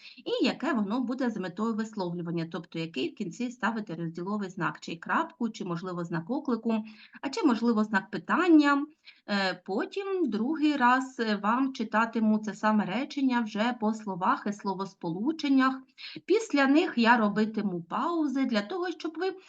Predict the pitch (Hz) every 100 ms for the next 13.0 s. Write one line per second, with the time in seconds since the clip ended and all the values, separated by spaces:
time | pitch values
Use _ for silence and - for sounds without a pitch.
0 | - - - - 415 214 214 294 311 247
1 | 240 262 262 - 180 170 175 208 - _
2 | - 214 208 196 285 453 466 - 269 247
3 | 196 202 - 254 220 190 185 226 202 180
4 | 269 403 - - 269 214 170 175 170 165
5 | 165 160 160 247 466 453 330 330 320 311
6 | 302 - - 247 208 170 165 - - -
7 | - 190 180 175 226 311 311 370 320 240
8 | 226 240 226 233 175 180 175 170 170 415
9 | 466 392 339 330 392 403 - 370 349 339
10 | 349 349 277 302 370 - 208 247 240 220
11 | 196 - - 202 175 165 196 285 359 -
12 | 233 370 240 170 - 269 185 180 208